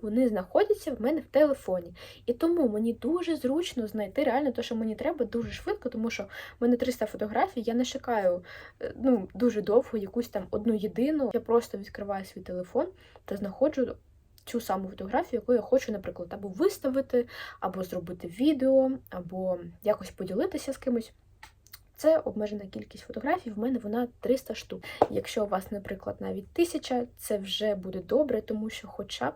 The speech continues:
не десять тисяч. Це ми все зрозуміли. Я, кстати, кстати, хочу вам порекомендувати ці-, цей чайочок. Греч-, гречаний чай. Це я купила в магазині.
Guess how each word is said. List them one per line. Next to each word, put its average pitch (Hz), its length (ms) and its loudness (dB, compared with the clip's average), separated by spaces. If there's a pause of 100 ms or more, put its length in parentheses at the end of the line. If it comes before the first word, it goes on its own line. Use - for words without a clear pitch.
не 208 80 -10
десять 196 420 -6
тисяч. 196 380 -10 (140)
Це 202 200 -4
ми 214 100 -4
все 196 300 -6
зрозуміли. 208 800 -2 (220)
Я, 302 80 -12
кстати, - 680 -10 (1120)
кстати, 240 720 -6
хочу 226 460 -10
вам 233 260 -8 (260)
порекомендувати 226 1200 2 (100)
ці-, 247 260 -8 (260)
цей 233 200 -4
чайочок. 220 760 -6 (520)
Греч-, 226 400 2
гречаний 233 560 -2
чай. 190 320 -8 (880)
Це - 140 2
я 277 140 4
купила 240 420 0 (140)
в 208 140 -2
магазині. 190 840 -4